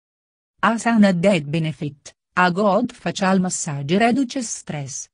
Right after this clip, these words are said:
leaving you feeling peaceful and relaxed. Treat yourself to a massage once a day, either in the morning or at night before you go to sleep.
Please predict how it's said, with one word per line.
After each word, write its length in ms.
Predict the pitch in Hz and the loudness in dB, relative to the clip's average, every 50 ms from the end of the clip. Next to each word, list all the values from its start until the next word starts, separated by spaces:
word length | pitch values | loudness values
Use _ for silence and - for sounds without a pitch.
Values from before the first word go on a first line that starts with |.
| _ _ - | _ _ -8
leaving 540 | - 190 196 196 202 214 208 208 202 208 185 | -2 0 2 2 2 4 4 4 4 4 4
you 220 | 202 190 185 175 | 4 2 2 0
feeling 480 | 170 - - 233 240 233 220 196 196 185 | 0 -2 0 2 2 4 4 4 2 0
peaceful 680 | - - 170 165 156 - - 196 196 - - 185 175 | 0 0 0 0 0 0 0 0 0 0 -2 -4 -2
and 180 | 170 170 170 185 | -2 0 -2 0
relaxed. 680 | 202 208 180 143 131 127 - - - - 156 143 131 - - _ _ _ _ _ _ _ _ _ _ _ _ _ _ | -2 -2 -2 -4 -6 -10 -12 -12 -10 -10 -10 -10 -12 -14 -18 _ _ _ _ _ _ _ _ _ _ _ _ _ _
Treat 300 | - 196 202 220 214 - | -2 0 0 0 0 -2
yourself 720 | 226 196 185 175 180 - - 170 151 139 135 135 131 - - | -4 -2 -2 -2 -4 -6 -6 -6 -6 -6 -6 -8 -12 -10 -6
to 180 | - 240 220 185 | 0 2 4 4
a 80 | 170 | 4
massage 600 | 175 175 170 - - - 156 135 131 135 160 165 | 2 0 -2 -4 -4 -4 -4 -4 -4 -4 -2 -2
once 300 | 175 185 208 208 208 - | 0 2 2 0 0 -2
a 60 | 151 143 | -4 -4
day, 260 | 135 160 156 147 147 - _ _ _ | -2 -2 -4 -4 -6 -10 _ _ _
either 420 | - 190 208 226 226 208 233 220 226 | -4 0 0 0 2 2 2 0 2
in 160 | 220 202 208 | 2 0 0
the 180 | - 190 180 180 | 0 2 2 2
morning 600 | 170 175 190 202 175 156 165 170 185 190 185 170 | 2 4 4 2 2 2 0 2 2 2 2 2
or 160 | 196 226 226 | 2 2 2
at 180 | 190 190 196 - | 0 0 -2 -2
night 380 | 165 185 202 202 208 202 202 - - | -2 0 2 2 2 0 0 -2 -6
before 380 | 147 151 165 151 - 202 202 185 | -4 -4 -4 -2 0 0 0 0
you 380 | 170 160 156 165 190 214 208 214 | 0 0 0 2 2 4 4 4
go 180 | 190 240 285 | 4 2 2
to 180 | 285 - 240 247 | 2 2 0 0
sleep. 460 | 202 208 208 196 185 214 214 170 135 | 2 2 2 2 2 0 0 -2 -6